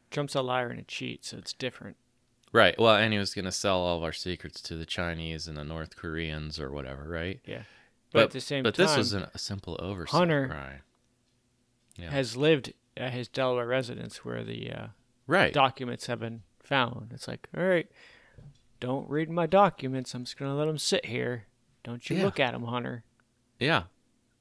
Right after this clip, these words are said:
Speaker 2: <laughs> Hunter. It's, it, it's just so crazy, the double standard, you know?
Speaker 1: Yeah, that's,
Speaker 2: And,
Speaker 1: that's
Speaker 2: and
Speaker 1: what drives
Speaker 2: again
Speaker 1: me nuts. That's what got me into following politics, is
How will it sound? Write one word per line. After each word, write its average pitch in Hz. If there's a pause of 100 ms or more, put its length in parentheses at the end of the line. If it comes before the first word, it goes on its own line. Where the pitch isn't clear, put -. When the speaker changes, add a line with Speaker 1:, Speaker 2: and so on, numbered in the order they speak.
(720)
Speaker 2:
<laughs> - (460)
Hunter. 82 (1200)
It's, 156
it, 127 (120)
it's 120
just 139
so 135
crazy, 104
the 85
double 87
standard, 71 (120)
you 90
know? 78 (380)
Speaker 1:
Yeah, 120
that's, 131
Speaker 2:
And, 113
Speaker 1:
that's 113
Speaker 2:
and 120
Speaker 1:
what 117
drives 131
Speaker 2:
again 92
Speaker 1:
me 123
nuts. 123
That's -
what 202
got 139
me 131
into 120 (180)
following 131
politics, 117
is 110